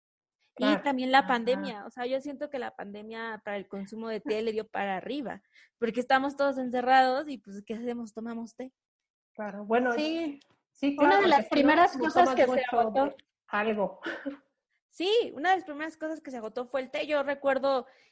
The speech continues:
Speaker 1: que recién llegué a la ciudad de Puebla a, a pasar la pandemia con mis padres, hice con mi papá,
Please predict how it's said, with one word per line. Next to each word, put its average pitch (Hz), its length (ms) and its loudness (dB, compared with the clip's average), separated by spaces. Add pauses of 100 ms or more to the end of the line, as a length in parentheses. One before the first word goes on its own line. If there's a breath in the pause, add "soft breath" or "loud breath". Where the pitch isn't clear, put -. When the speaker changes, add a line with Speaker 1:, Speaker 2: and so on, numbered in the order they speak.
(180 soft breath)
Speaker 1:
que 226 160 2
recién 254 760 -4
llegué 233 220 4
a 233 40 2
la 240 140 -2
ciudad 247 200 -8
de 233 120 -8
Puebla 262 640 0
a, - 320 -12 (200)
a 208 60 -18
pasar 214 240 -10
la 220 120 -6
pandemia 208 360 -12
con 226 140 -12
mis 233 160 -14
padres, 277 360 -4
hice 247 220 -14
con 220 120 -16
mi 208 40 -16
papá, 208 540 -6